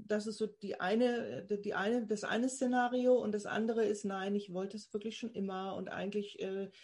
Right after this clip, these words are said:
schläft in mir so ein Unternehmer, Unternehmerinnen gehen, wie auch immer, und ich weiß, und jetzt ist es soweit.“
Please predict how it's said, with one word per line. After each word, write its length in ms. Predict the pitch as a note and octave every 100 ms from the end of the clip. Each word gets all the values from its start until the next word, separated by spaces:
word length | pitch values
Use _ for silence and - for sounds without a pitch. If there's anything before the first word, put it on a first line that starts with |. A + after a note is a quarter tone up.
| - -
schläft 360 | - G3+ G3+ -
in 180 | G#3+
mir 300 | A3 A3 G#3
so 100 | G3
ein 60 | F#3
Unternehmer, 560 | - G#3 G#3 G3+ G3+ F#3+
Unternehmerinnen 800 | G3 F#3 G3 G3 F3+ F#3 F#3+ F3+
gehen, 320 | F3+ F3+ F#3
wie 120 | F3+
auch 120 | F3
immer, 160 | F3 F#3
und 120 | G3
ich 140 | F#3+ F3+
weiß, 320 | F3 F3 F3+
und 120 | F3+
jetzt 200 | F3 F3+
ist 140 | G#3+
es 120 | B3+ B3+
soweit.“ 540 | B3+ A#3+ A#3+ B3 -